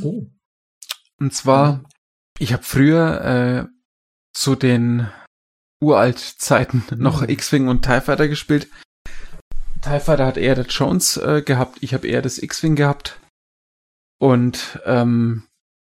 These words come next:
Speaker 2: ich hab beide nie durchgespielt, weil die viel zu schwer waren. Aber die Liebe zum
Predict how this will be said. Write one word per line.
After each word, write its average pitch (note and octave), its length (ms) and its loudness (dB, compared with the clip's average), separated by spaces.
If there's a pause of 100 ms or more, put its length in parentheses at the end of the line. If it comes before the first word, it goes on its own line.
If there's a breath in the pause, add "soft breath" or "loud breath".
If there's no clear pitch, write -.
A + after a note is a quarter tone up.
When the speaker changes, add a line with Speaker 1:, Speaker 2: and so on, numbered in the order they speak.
(460)
Speaker 2:
ich - 160 -2
hab - 120 -2
beide B2 220 4
nie B2+ 160 2
durchgespielt, C3+ 580 -4
weil B2+ 100 0
die - 280 -6 (360)
viel D#3 160 4
zu B2 120 -4
schwer A#2 260 -2
waren. C3+ 260 -6 (800)
Aber B2+ 180 2
die B2+ 120 0
Liebe D3+ 320 2
zum A#2+ 580 0